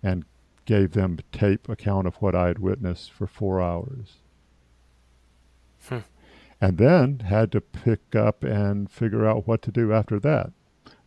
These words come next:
Speaker 1: again, because of non-competes. And this, this particular individual was, was very, uh, lawsuit happy. He, uh,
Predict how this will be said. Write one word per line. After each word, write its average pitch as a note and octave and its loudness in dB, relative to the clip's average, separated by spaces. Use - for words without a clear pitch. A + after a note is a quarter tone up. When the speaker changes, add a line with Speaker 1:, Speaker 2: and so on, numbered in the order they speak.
Speaker 1:
again, G#2+ 2
because F#2 2
of E2+ -6
non-competes. F#2+ -4
And G2 2
this, A2 4
this - -2
particular A2 0
individual F#2+ 2
was, F2 0
was G2 2
very, G2+ 6
uh, F2 4
lawsuit G#2+ 4
happy. G#2+ 2
He, F#2 2
uh, F2 0